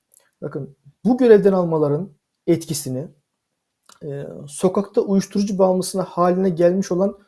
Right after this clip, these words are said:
çocuklarda göreceksiniz. Yaşanan hırsızlık olaylarında göreceksiniz. Ekonominin çökmüş olmasında göreceksiniz. Çünkü yolsuzluk operasyonu yapan polis kalmayacak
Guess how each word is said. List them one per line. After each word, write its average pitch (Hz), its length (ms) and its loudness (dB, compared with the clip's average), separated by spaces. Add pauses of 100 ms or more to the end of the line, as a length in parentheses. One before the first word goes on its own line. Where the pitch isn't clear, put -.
(120)
çocuklarda 156 520 0
göreceksiniz. 135 680 -2 (400)
Yaşanan 196 400 0
hırsızlık 180 500 -4
olaylarında 170 460 2
göreceksiniz. 139 680 -4
Ekonominin 196 480 0
çökmüş 196 360 -2
olmasında 185 400 -2
göreceksiniz. 196 600 0
Çünkü 196 260 -2
yolsuzluk 185 400 0
operasyonu 180 400 -2
yapan 180 240 -2
polis 170 240 -4
kalmayacak 120 540 -4